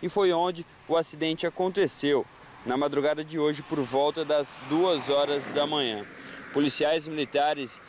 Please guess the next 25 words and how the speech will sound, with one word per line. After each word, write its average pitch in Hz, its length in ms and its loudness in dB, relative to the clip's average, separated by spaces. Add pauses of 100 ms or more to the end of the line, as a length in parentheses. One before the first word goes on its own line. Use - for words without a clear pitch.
(260)
eh, 107 160 2
estavam 147 680 0
aqui 127 320 -8 (300)
pela 120 180 4
rodovia 117 580 0
quando 175 300 -2
visualizaram 165 840 0 (360)
o - 60 -4
motociclista 180 920 0
Sandro 226 680 0
Luiz 190 680 2 (100)
Ramos, 185 440 0
de 160 120 -4
cinquenta 175 720 -2
anos, 156 480 -2 (360)
caído 165 500 -2 (340)
nessa 175 360 -2
canaleta 160 580 -2
de 147 180 0
água. 123 400 0 (580)
Ele 110 100 -6
estava 143 340 0
caído 135 600 -2 (600)
a-, 110 240 0
aqui 151 560 -2